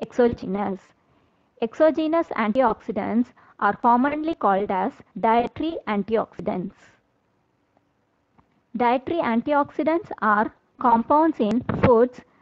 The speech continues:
that scavenge and neutralize free radicals. Examples of dietary antioxidants include vitamin A, beta carotene, lycopene, vitamin C, vitamin E,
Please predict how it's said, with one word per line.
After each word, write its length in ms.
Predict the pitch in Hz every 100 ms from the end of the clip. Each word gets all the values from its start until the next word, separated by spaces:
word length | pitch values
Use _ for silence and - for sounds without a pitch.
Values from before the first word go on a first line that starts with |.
| -
that 240 | 208 202
scavenge 640 | - - 233 247 294 349 - - _ -
and 260 | 214 196
neutralize 840 | 226 240 302 311 240 196 208 240 - _ - -
free 240 | 320 320
radicals. 580 | 311 196 196 - 226 202 - _ _ _ _ _ _ _ _ _ _ _ _ _ _ _ _ -
Examples 640 | 233 196 294 320 370 359
of 180 | 330 185
dietary 440 | 214 220 226 302
antioxidants 880 | 277 220 - 262 233 - 262 262 269
include 560 | - 226 233 233 214 262 - _ _
vitamin 380 | 220 233 220 - -
A, 260 | 233 370 427 _ _ _ 202
beta 320 | 233 233 247
carotene, 480 | 254 247 247 269 302 - _ _ -
lycopene, 640 | 214 214 240 233 277 302 349 - _
vitamin 440 | 208 226 220 220 214
C, 400 | - 285 302 330 _ _
vitamin 420 | 220 220 214 220 -
E, 240 | 247 294